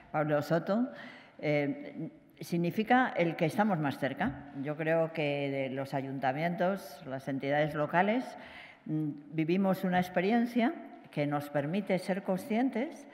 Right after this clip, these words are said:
de que gracias a la tecnología las distancias se han roto. A mí me gusta a veces cuando venís, algunos, los que habéis venido por primera vez a este palacio, que es el palacio que se llamaba de las comunicaciones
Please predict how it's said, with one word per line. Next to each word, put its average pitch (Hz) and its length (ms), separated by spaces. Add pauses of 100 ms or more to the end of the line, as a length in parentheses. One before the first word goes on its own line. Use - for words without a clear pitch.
(220)
de 160 100
que 160 140
gracias 185 420
a 196 40
la 180 140
tecnología 175 800 (160)
las 160 200
distancias 170 540
se 165 100
han 156 140
roto. 139 340 (880)
A 135 60
mí 160 140
me 220 120
gusta 190 400
a 170 40
veces 180 420
cuando 147 640
venís, 147 340 (220)
algunos, 143 420
los 135 140
que 147 80
habéis 143 160
venido 156 260
por 151 140
primera 151 320
vez 156 220
a 151 40
este 147 200
palacio, 160 500 (140)
que 147 80
es - 100
el 139 80
palacio 143 540 (420)
que 151 100
se 143 140
llamaba 151 380
de 151 100
las 139 220
comunicaciones 147 1080